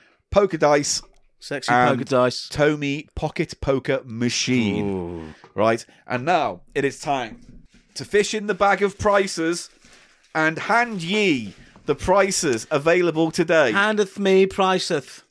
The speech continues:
Speaker 1: Here are the four prices.
Speaker 2: And lo, I did holdeth.
Speaker 1: What are the four prices, Mister Silverman?
Speaker 2: I spaketh priceth noweth. Firsteth, four pounds.
Speaker 1: Yes, four pounds.
Speaker 2: Secondeth, three pounds.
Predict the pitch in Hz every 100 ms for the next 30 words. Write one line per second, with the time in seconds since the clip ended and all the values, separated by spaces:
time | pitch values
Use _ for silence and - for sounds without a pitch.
0 | - 147 160 165 147 - 175 208 - 185
1 | 190 170 123 101 - 160 170 185 196 220
2 | 214 196 202 175 185 190 156 - - -
3 | _ - 156 233 214 208 196 - 196 208
4 | - 214 208 190 151 151 - - - 180
5 | 165 180 - 202 170 208 226 - 269 285
6 | 294 302 277 - 311 294 302 302 285 -
7 | 302 285 294 302 226 170 - _ - -
8 | _ _ _ - - 277 254 277 240 -
9 | _ _ _ _ _ _ _ _ _ _
10 | _ _ _ 175 160 151 104 90 - _
11 | _ _ - - - 113 95 85 69 62
12 | - - - 175 156 143 - - _ _
13 | - 120 - 85 73 65 -